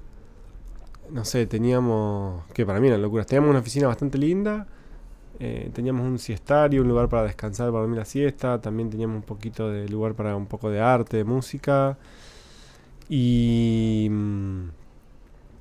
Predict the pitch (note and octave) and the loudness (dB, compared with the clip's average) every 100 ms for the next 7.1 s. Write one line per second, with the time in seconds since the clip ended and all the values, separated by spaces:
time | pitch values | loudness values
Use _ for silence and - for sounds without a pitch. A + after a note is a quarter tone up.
0 | - - - C#3 A#2+ G#2 C3+ C3+ C#3+ C3 | -18 -16 -6 0 2 2 0 4 6 8
1 | C3+ C3+ C3+ C3 B2+ B2 B2 A#2 - - | 8 8 6 4 4 4 2 0 -4 -10
2 | G#2 B2+ - B2+ B2 A#2+ A#2 A#2+ A2+ A#2 | -6 -4 -2 0 2 2 2 0 2 2
3 | A#2 A2 A#2 A2+ A2+ A2 A2+ A2 G#2+ - | 2 -2 -4 -4 -4 -4 -4 -4 -6 -8
4 | A#2 G#2+ - A#2 A2 C3+ D#3 D3 C#3 C3+ | -10 -10 -4 -2 2 4 6 8 8 6
5 | C3 - - - - - - - - B2 | 2 -6 -20 -20 -8 -8 -6 -8 -2 2
6 | E3 F#3+ C#3 B2+ D3 D3+ B2+ A#2+ A#2 C3 | 4 4 2 2 4 4 2 0 2 2